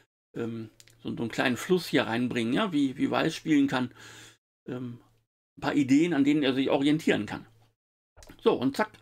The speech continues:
setzen wir das Zentrum, ja, E vier, D vier besetzt und haben Raumvorteil und, ähm, ja, alles gut, ne? Und davon ausgehend, dass vielleicht Schwarz nicht so wirklich die große Theorieahnung hat hier erstmal, sonst würde er vielleicht eine andere Variante spielen,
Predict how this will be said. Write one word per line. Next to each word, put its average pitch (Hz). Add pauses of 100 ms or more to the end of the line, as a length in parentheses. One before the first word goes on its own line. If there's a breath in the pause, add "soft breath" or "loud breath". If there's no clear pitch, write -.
(160)
setzen -
wir 170
das 160
Zentrum, 196
ja, 180
E 180
vier, 170
D 180
vier 170
besetzt 156 (760 loud breath)
und 143
haben 143
Raumvorteil 151
und, 143
ähm, 139
ja, - (240)
alles 160
gut, - (100)
ne? 247 (600 loud breath)
Und 135 (600)
davon -
ausgehend, 165
dass 147
vielleicht 151
Schwarz 175
nicht 190
so 190
wirklich 185
die 170
große 180
Theorieahnung 180
hat 214
hier -
erstmal, 196
sonst 139
würde 139
er 131
vielleicht -
eine 135
andere 139
Variante 127
spielen, 214